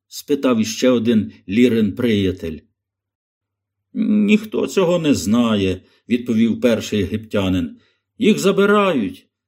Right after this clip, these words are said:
і вони зникають назавжди". "Ми знаємо це", втрутилась Ліра. "Ми давно вже гралися в дітей і ковтачів, ще до того, як ви про них довідались, але ж ніхто їх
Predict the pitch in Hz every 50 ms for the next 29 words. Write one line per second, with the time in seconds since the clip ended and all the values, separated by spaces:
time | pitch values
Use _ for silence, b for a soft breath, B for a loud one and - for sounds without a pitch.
0 | _ _ - 98 123 170 190 196 185 151 110 113 147 - - - 175 175 170 156
1 | 131 - - 92 95 104 - 104 117 127 123 120 113 104 90 85 - 87 85 80
2 | - _ _ _ _ _ _ _ _ _ _ _ _ _ _ _ _ _ _ _
3 | _ _ _ _ _ _ _ _ _ _ _ - 92 127 170 170 147 127 135 139
4 | 127 110 98 95 90 92 101 98 - - 90 85 - - - 131 127 120 113 107
5 | 104 101 101 - - 110 104 98 87 82 76 b b b b b - 123 170 147
6 | 147 160 147 156 175 214 214 175 - 147 156 131 B B B - 113 156 175 151
7 | 143 135 123 - 147 131 117 123 135 135 - 175 180 175 139 - - 135 139 156
8 | 156 139 - 160 151 143 - 143 139 127 104 - - - _ - - - 208 202
9 | 220 233 233 214 190 147 135 139 131 139 135 135 170 180 165 143 - - 160 156
10 | 151 147 135 117 120 147 156 175 165 131 104 101 101 98 95 92 - b b b
11 | b b b _ _ - 120 123 143 165 - - - 170 190 190 - - 247 247
12 | 226 233 208 - -